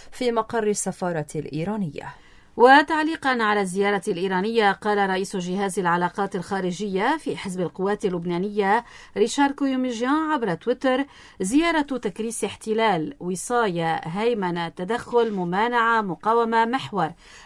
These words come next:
Speaker 2: التسمية لا تهم، الأهم أن لا نستسلم لحلف الأقليات ومحور الذمية في عهد الذل."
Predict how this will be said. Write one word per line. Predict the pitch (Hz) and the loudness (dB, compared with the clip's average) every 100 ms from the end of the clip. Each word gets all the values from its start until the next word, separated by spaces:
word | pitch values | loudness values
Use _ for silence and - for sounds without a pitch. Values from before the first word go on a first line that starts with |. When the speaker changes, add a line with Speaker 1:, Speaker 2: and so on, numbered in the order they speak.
| - | -4
Speaker 2:
التسمية | 247 277 - 311 311 285 | 0 0 0 0 2 0
لا | 269 226 254 | 0 0 0
تهم، | 277 254 226 185 - - - - | 0 -2 -2 -2 -6 -16 -10 0
الأهم | 277 269 285 330 330 254 | 2 4 2 2 2 2
أن | 220 | 0
لا | 233 277 | 2 0
نستسلم | 262 - 294 285 269 254 | 0 -4 -4 -4 -2 0
لحلف | 226 185 170 247 - | 0 0 -4 -6 -2
الأقليات | 214 - - 226 214 208 247 277 285 | -2 -2 -2 -4 0 0 2 2 0
ومحور | 190 165 202 - 233 | -2 -2 -2 0 4
الذمية | 214 185 214 208 233 226 220 226 - - - | 4 2 -2 -2 -2 2 6 6 4 -20 -14
في | - 247 | 0 6
عهد | 220 277 208 | 6 6 2
الذل." | 185 170 214 | 0 2 2